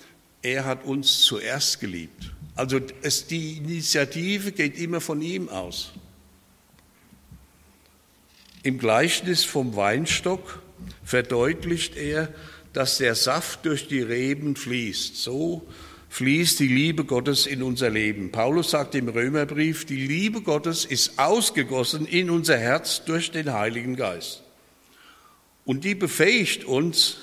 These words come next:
seinen Willen zu tun. Und wer den Willen Gottes tut, der bleibt in Ewigkeit. Das sind feste Zusagen, auf die kann man sich felsenfest verlassen. Und es ist ein Trost für uns, wenn wir ins Wanken kommen,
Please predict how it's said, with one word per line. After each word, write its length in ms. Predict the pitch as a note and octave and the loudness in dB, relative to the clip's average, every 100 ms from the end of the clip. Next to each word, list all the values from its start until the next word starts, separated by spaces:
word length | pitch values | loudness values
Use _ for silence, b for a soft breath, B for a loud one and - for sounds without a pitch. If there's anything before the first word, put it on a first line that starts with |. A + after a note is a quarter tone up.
| - | -6
seinen 540 | - A#2+ C3 C3+ B2+ | 0 2 2 2 0
Willen 260 | B2 B2+ B2+ | 0 0 0
zu 160 | A#2+ | -2
tun. 340 | - G2+ E2 E2 - - b b b b b b | -4 -8 -8 -12 -16 -20 b b b b b b
Und 160 | - A2 | -8 4
wer 180 | C#3 D3+ | 4 6
den 280 | D3+ C#3+ C#3 | 4 2 2
Willen 300 | F#3+ G3+ E3 | 4 2 2
Gottes 480 | E3 D3+ B2+ - | 2 2 0 -2
tut, 460 | - D#3+ F#3+ A3+ F#3 | 0 2 2 -2 0
der 100 | C3+ | -2
bleibt 560 | B2+ B2 A#2 F3 - F3 | 0 0 4 2 2 -4
in 100 | D#3 | 0
Ewigkeit. 720 | E3 F#3 F3 - - E2 D#2+ - | 0 0 -2 -6 -6 -6 -8 -10
Das 160 | A2 - | -8 -4
sind 240 | D3 C3 | -6 -6
feste 460 | - G3+ G3 - E3 | 0 2 2 -2 -2
Zusagen, 720 | F#3 F#3+ G3 C#3+ G#2+ G2+ F2 B B B B - | -2 -2 -2 0 -2 -4 -8 B B B B -8
auf 200 | A#2+ - | -8 -4
die 160 | D#3 D3+ | -6 -2
kann 220 | D3 C3+ | -2 0
man 160 | B2+ | -2
sich 200 | A#2 A2 | -4 -6
felsenfest 920 | - - D#3 F#3+ E3 D#3 - C3 - - | -6 2 4 4 0 -6 -2 -2 -2 -2
verlassen. 500 | A#2+ G#2 G2 - F2 - B B B - | -2 0 -2 -6 -14 -18 B B B -2
Und 160 | C#3 | 0
es 160 | C3 E3 | 0 0
ist 220 | D3+ - | 0 0
ein 260 | C3 A2+ - | 0 -4 -6
Trost 640 | B2 C3+ F#3+ A3 - - | -2 2 4 2 0 0
für 160 | B2 A#2+ | 0 0
uns, 480 | B2+ B2 G2+ - | 0 -2 -2 -4
wenn 200 | A2+ A#2+ | -4 -4
wir 200 | A2+ A2+ | -2 -2
ins 340 | G#2 G2+ - G#2+ | -2 -4 -4 -2
Wanken 440 | B2+ F#3 E3 A#2+ | -2 -2 -4 -6
kommen, 340 | A2+ A#2+ C3 | -4 -2 -2